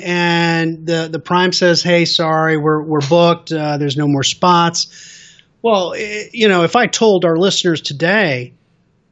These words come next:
"I can give you a strategy right now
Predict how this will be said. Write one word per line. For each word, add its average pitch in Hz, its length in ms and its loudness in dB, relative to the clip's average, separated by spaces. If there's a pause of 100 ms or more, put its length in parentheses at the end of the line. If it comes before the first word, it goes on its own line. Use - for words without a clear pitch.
(440)
"I 233 160 0
can 208 160 -2
give 175 240 0
you 165 140 -4
a 117 40 -10
strategy 175 600 -4
right 156 340 -2
now 147 540 -4